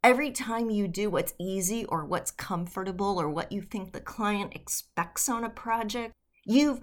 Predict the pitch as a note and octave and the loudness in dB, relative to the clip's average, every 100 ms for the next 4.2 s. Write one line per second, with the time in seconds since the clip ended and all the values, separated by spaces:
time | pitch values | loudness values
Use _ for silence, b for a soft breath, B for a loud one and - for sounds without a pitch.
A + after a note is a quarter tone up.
0 | B - - - B3 C4 A3 F#3+ F#3 F#3 | B -4 -4 0 2 4 2 0 -2 -4
1 | F#3 F#3 F3 - A#3 A#3 G3 F3 - - | -6 -6 -8 -6 -4 -4 -4 -4 -6 -8
2 | - - _ _ - G#3+ F#3 G#3 A3 - | -16 -20 _ _ -2 -2 2 2 2 2
3 | - - B - F#3 - - - C4+ C#4+ | -4 -10 B -6 -4 -2 -2 -2 0 0
4 | C4+ C4 | 0 -2